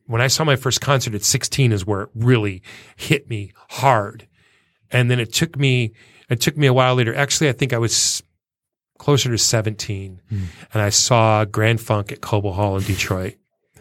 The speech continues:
Speaker 1: And it was my first concert, and, uh, my mind was blown. It was my favorite American band, still is to this day. Walk into Cobo Hall, festival seating, just standing. I mean,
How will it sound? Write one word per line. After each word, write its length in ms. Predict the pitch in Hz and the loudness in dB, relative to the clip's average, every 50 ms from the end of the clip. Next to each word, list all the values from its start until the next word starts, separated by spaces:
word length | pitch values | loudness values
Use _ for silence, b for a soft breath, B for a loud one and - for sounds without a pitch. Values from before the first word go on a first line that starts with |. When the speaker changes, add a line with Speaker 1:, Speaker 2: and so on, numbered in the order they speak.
| b b b b | b b b b
Speaker 1:
And 120 | - 117 | 2 4
it 40 | 110 | 4
was 140 | 101 95 - | 4 2 2
my 100 | 101 92 | 0 -2
first 480 | 87 - - 117 110 101 - - - _ | 0 0 2 2 4 4 2 0 -2 _
concert, 580 | - - - 98 92 90 - - - - - - _ - | -6 -4 -2 -2 -2 -2 -4 -6 -6 -10 -16 -20 _ 0
and, 100 | 117 104 | 2 2
uh, 160 | 101 98 98 | 2 0 -2
my 280 | 101 101 107 110 110 | -2 0 0 2 2
mind 500 | 110 110 110 110 104 101 104 101 98 98 | 2 0 0 0 2 2 2 0 0 -2
was 100 | 95 87 | -6 -8
blown. 300 | - - - 104 98 95 | -10 -4 -2 0 0 0
It 40 | 92 | -2
was 100 | 80 - | -6 -6
my 100 | 98 95 | -6 -6
favorite 480 | - - - 127 127 127 123 139 131 - | -6 -2 0 2 2 4 4 2 2 2
American 440 | 117 110 110 104 104 101 - 101 95 | 2 2 4 4 2 0 -2 -4 -6
band, 380 | 90 95 92 92 92 92 95 - B B B B B | -6 -6 -6 -6 -6 -8 -10 -12 B B B B B
still 320 | - - - 143 135 131 | -6 0 2 4 4 6
is 120 | 131 120 117 | 4 4 2
to 100 | - 117 | 0 0
this 180 | 104 101 98 - | 0 0 -2 -2
day. 320 | - 101 95 95 92 92 B B B B B B B B B B B B _ _ | -2 -4 -2 -2 -4 -6 B B B B B B B B B B B B _ _
Walk 220 | 143 151 151 - | 2 2 2 2
into 120 | 156 127 113 | 0 -2 -2
Cobo 340 | - - - 131 123 139 123 | -4 -2 -2 0 0 0 0
Hall, 260 | 95 110 120 110 110 | 0 2 2 2 0
festival 440 | 107 - - 151 139 - - 127 120 | 0 0 -2 -2 -2 -2 -2 -2 -2
seating, 400 | - - - 131 113 110 104 98 | -2 0 0 0 0 0 -2 -4
just 220 | - - 101 - - | -6 -4 -2 0 -2
standing. 640 | - - - 135 127 131 131 127 120 113 110 107 B B B B B B B | -2 0 0 2 2 2 2 0 -2 -4 -6 -8 B B B B B B B
I 60 | 123 123 | 0 2
mean, 300 | 123 117 113 107 101 | 4 4 2 2 -2